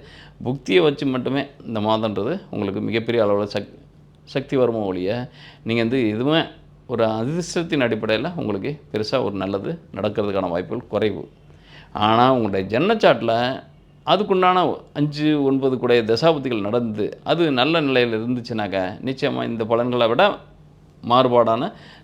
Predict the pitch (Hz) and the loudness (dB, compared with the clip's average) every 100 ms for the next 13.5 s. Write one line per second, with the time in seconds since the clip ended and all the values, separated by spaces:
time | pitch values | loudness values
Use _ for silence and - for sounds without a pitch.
0 | - 214 240 170 147 139 117 113 101 98 | 0 4 6 6 4 4 2 2 0 0
1 | 92 87 101 107 95 76 - - - - | 0 -2 -2 -2 -6 -6 -12 -18 -20 -4
2 | 139 127 120 120 127 113 98 98 104 87 | 2 4 4 2 2 0 -4 -8 -8 -8
3 | 90 - - - 107 101 95 101 104 - | -12 -18 -20 -10 -4 -2 -2 -2 -2 -4
4 | 101 120 85 - _ _ - 117 117 101 | -6 -8 -12 -20 _ _ -6 -2 0 -2
5 | 92 92 85 92 90 85 82 - - - | -4 -8 -8 -6 -6 -8 -12 -16 -20 -20
6 | - _ _ - - _ _ _ _ _ | -20 _ _ -20 -20 _ _ _ _ _
7 | - 160 185 170 170 156 135 - - - | -4 2 4 6 4 4 2 -4 -20 -12
8 | 127 165 190 202 156 143 131 113 104 - | 4 6 6 2 0 0 0 -2 -6 -12
9 | - 151 185 196 202 208 160 131 - - | -10 0 2 4 4 4 4 2 -6 -20
10 | - - - - - - - 131 120 117 | -20 -20 -20 -20 -20 -16 0 2 4 4
11 | 117 110 104 92 71 - - - _ - | 4 2 0 -2 -4 -10 -20 -20 _ -20
12 | - - 113 110 107 104 101 98 95 87 | -20 -4 -2 0 0 0 -2 -2 -4 -6
13 | 95 92 90 95 190 | -8 -8 -8 -6 -4